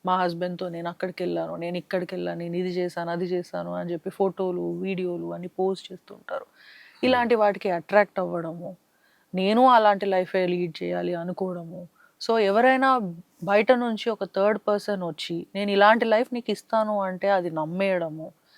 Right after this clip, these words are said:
Speaker 2: Hmm.
Speaker 1: దాన్ని పట్టుకొని ఇతన్ని చంపేసి అతనితో వెళ్ళాలని కోరుకోవడము, ఇలాంటివి ఈ లేటెస్ట్గా జరిగే సినారియో.
Speaker 2: ఒక టీచర్ని మా ఆదిలాబాద్ జిల్లాలో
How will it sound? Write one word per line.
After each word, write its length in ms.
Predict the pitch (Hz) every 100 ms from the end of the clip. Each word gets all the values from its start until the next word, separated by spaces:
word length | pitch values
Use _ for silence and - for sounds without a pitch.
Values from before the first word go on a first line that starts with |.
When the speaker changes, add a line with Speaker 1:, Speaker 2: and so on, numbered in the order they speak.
| -
Speaker 2:
Hmm. 160 | 95 87
Speaker 1:
దాన్ని 340 | 220 226 226
పట్టుకొని 800 | 202 202 - 226 220 214 220 226 _ _ _ _
ఇతన్ని 320 | 202 233 226
చంపేసి 640 | 226 190 190 208 202 - 196
అతనితో 460 | 170 - 202 202
వెళ్ళాలని 600 | 208 180 180 185 180 175 175
కోరుకోవడము, 840 | 185 185 185 180 165 165 165 175 _
ఇలాంటివి 720 | 208 226 233 220 220 214 254 269 _ _ _ _ _ _ -
ఈ 180 | 247 269
లేటెస్ట్గా 840 | 254 240 254 247 - 254 247 240 - 180
జరిగే 640 | 202 196 208 208 196 - _ _ _ _
సినారియో. 460 | - 202 175 - - - _ - -
Speaker 2:
ఒక 120 | -
టీచర్ని 680 | 87 104 98 82 76 82 190 _ _ -
మా 180 | 90 - 117
ఆదిలాబాద్ 440 | 95 85 82 82
జిల్లాలో 600 | 76 80 85 85 76 123